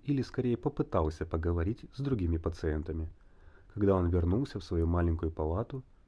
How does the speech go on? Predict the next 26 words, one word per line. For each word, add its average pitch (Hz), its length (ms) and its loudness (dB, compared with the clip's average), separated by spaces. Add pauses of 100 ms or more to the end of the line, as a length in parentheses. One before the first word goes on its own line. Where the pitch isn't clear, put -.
то - 100 0
выглядел 143 420 2
встревоженным 85 800 0
и 135 140 0
испуганным. 78 680 -4 (440)
О'Брайен 95 480 0
внимательно 120 680 2
на 82 80 0
него 82 200 0
посмотрел 90 640 -2 (120)
и 139 80 -4
спросил: 85 560 -6 (520)
"Где 87 240 0
мы?" 92 200 -2 (840)
"В - 60 -20
сумасшедшем 120 760 -2
доме", 92 320 0 (340)
ответил 85 400 -2
Тухокс. 85 460 -6 (560)
Сержант 113 420 0
был 117 80 -2
слишком 113 440 -2
слаб, 80 340 -2 (140)
чтобы 87 280 -2
бурно 101 360 0
отреагировать. 82 680 0